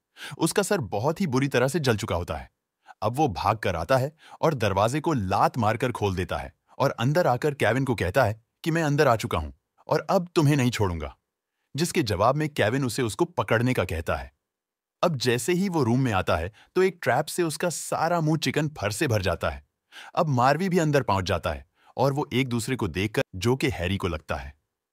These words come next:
अब हैरी भी गिर जाता है। वो दोनों एक दूसरे के ऊपर गिरे होते हैं और केविन सेलिब्रेट करता है। अब मार्वी हैरी को कहता है कि तुम्हारा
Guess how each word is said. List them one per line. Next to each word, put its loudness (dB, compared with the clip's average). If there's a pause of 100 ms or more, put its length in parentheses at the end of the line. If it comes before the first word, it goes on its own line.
(400)
अब 2
हैरी 4
भी 2
गिर 4
जाता 0
है। -12 (600)
वो 2
दोनों 2
एक 0
दूसरे -2
के 0
ऊपर 0
गिरे -2
होते -2
हैं 0
और -2
केविन 2
सेलिब्रेट 0
करता -4
है। -10 (560)
अब 2
मार्वी 2
हैरी 2
को 0
कहता 0
है 0
कि -8
तुम्हारा 0